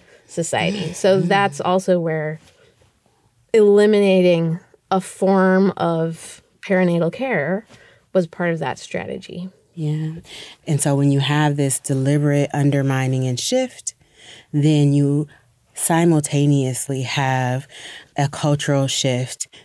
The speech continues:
Speaker 2: to the medicalization of childbirth. Right? Because in order to keep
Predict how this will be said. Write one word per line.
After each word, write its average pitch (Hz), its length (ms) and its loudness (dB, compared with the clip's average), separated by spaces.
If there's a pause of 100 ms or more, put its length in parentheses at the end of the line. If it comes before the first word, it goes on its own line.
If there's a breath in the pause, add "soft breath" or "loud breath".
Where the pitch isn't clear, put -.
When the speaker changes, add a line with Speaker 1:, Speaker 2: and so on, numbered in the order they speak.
Speaker 2:
to 151 120 0
the 131 120 0
medicalization 131 1300 -2
of 131 140 -6
childbirth. 147 840 -4 (760)
Right? 143 240 -2
Because 147 720 2
in 135 160 0
order 170 380 2
to 139 480 -2 (320 loud breath)
keep 175 520 -2